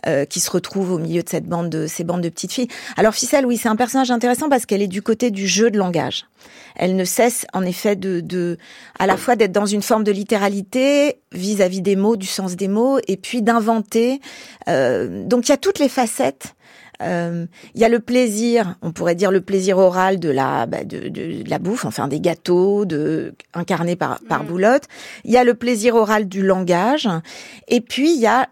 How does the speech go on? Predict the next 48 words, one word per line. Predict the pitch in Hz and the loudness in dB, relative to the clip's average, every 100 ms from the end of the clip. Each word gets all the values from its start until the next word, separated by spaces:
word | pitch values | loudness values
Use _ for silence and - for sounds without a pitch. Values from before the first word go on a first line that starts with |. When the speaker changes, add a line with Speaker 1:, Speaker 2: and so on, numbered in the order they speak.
| _ - | _ -10
Speaker 1:
ce | - - | -4 0
regard, | 226 214 190 175 175 233 240 151 165 - - - - | 2 2 0 0 0 -2 -2 -4 -6 -14 -20 -8 0
euh, | 175 | 0
ce | 175 220 | 0 0
regard | 208 208 208 190 | 0 2 2 0
de, | 170 160 151 | -2 -2 -2
de | 165 | -4
Fantomette, | - 175 190 202 269 277 | -4 -6 -2 0 0 0
qui | - | -4
est | 254 | -2
pas | 403 415 | 0 0
un | |
regard | 233 208 185 226 | 2 2 2 0
qui | - 190 | -2 -2
cherche | - 208 - 190 | 0 0 -2 -2
à | |
voir, | 165 175 190 226 247 | -2 0 2 2 0
mais | 185 | -4
qui | 170 | -4
est | 175 | -4
un | 175 | -2
regard | 170 180 214 | -2 0 -2
qui | - | -2
cherche | - 196 - | -4 -2 -4
à | 160 | -6
savoir. | - - 185 185 180 - - - - - | -4 -2 -2 0 0 -2 -12 -18 -10 2
Elle | 185 | 2
a, | 185 - | 2 0
et | 165 | -6
c'est | - | -6
ça, | 165 - - | -8 -8 -10
c'est | - - | -4 -4
ça, | - 160 - | 0 -2 -2
je | 226 208 | -2 -2
Speaker 2:
Mm. | |
Speaker 1:
pense, | 160 156 | -2 -4
moi, | 170 156 | -2 -4
qui | - | -2
m'a | 156 143 143 87 - | -4 -2 -4 -6 -6
tellement, | - 165 165 160 156 156 | -4 -2 0 -2 -2 -2
euh, | 151 151 - - - - - | -4 -4 -10 -20 -20 -16 -10
euh, | - - - _ _ _ - | -8 -8 -14 _ _ _ 0
captivée, | 269 262 - - 196 156 143 _ _ - | 0 0 -6 -4 -2 -4 -6 _ _ -8
littéralement, | 180 190 190 170 175 170 143 - | -6 -2 -2 0 -2 -2 -6 -8
euh, | 160 160 156 156 | -8 -4 -4 -6
qui | - | -6
fait | 160 208 | -2 -2
que | 202 | 0